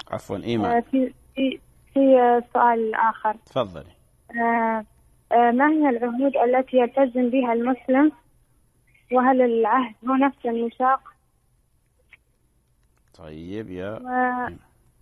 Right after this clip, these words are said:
Speaker 2: اللي بعده، آه، الحين لما ال-، ال-، المشتري لما يشتري السلعة من البائع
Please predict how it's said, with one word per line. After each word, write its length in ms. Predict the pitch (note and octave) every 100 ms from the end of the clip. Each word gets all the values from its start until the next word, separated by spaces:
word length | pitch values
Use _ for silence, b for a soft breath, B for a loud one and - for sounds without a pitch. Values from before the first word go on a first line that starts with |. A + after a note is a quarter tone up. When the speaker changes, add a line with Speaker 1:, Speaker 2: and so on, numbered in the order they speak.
| -
Speaker 2:
اللي 240 | B3 B3+
بعده، 580 | B3+ C#4+ B3+ A3+ B3+ D4 - _ _ _ _ _ _ _ _ _ _ -
آه، 380 | A#3 A#3 A#3 A3 -
الحين 300 | B3 - C#4+
لما 440 | C4 B3 A#3 A3
ال-، 220 | A3+ A#3 A3+
ال-، 420 | A#3 A3+ A3+ A3
المشتري 720 | G#3+ G#3+ B3 C4+ - G#3 G3+
لما 240 | A3 A3+
يشتري 540 | B3 B3 - A#3 A3 G#3+
السلعة 400 | G#3+ C4 A3 A#3
من 200 | A3+ A3+
البائع 440 | A3+ A3 G#3+ F#3+